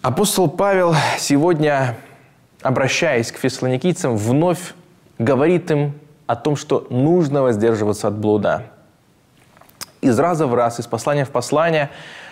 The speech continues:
апостол Павел напоминает той или иной общине, это сегодня уже, а, очевидно для всех нас, а, повеление Божие, заповедь Божия. Но тогда это было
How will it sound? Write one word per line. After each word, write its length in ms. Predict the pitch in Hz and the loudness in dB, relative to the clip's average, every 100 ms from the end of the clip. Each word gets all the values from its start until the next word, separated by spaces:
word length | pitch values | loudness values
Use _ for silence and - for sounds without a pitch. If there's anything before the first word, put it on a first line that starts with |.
| - | -6
апостол 400 | 117 139 147 143 | -2 -2 0 -2
Павел 320 | - 165 147 | 0 2 4
напоминает 680 | 139 151 147 165 170 113 - | 2 2 2 2 2 0 0
той 120 | 156 | 0
или 80 | 139 | 2
иной 240 | 131 131 117 | 2 2 2
общине, 640 | 120 - 175 170 143 131 - - _ _ _ - | 0 -2 0 2 0 -4 -10 -20 _ _ _ -4
это 280 | 156 156 127 | -2 0 -2
сегодня 500 | - 127 156 139 123 | 0 2 2 2 0
уже, 500 | 117 107 131 139 131 - - - - | 0 2 0 0 -4 -12 -20 -20 -6
а, 300 | 107 104 104 | -2 0 0
очевидно 640 | - - 120 151 131 110 | -2 -2 0 2 2 0
для 180 | 107 107 | 0 -4
всех 320 | - - - | -2 -6 -4
нас, 400 | 113 120 120 - - - - - _ | -2 -2 -4 -12 -20 -20 -20 -20 _
а, 400 | - 98 95 98 | -8 -4 -2 -2
повеление 680 | 98 127 117 123 139 113 98 | 0 2 2 2 2 0 -2
Божие, 540 | 104 110 98 - 95 - - _ _ - | -2 0 0 -4 -10 -14 -20 _ _ -10
заповедь 500 | 120 139 113 101 101 | -2 0 0 -2 -2
Божия. 460 | 101 107 98 - - - _ _ _ - _ - | -2 0 -2 -4 -12 -16 _ _ _ -20 _ -4
Но 160 | 139 143 | -2 0
тогда 320 | 147 143 190 | 0 2 0
это 180 | 151 117 | 2 0
было 400 | 131 156 143 | 2 2 2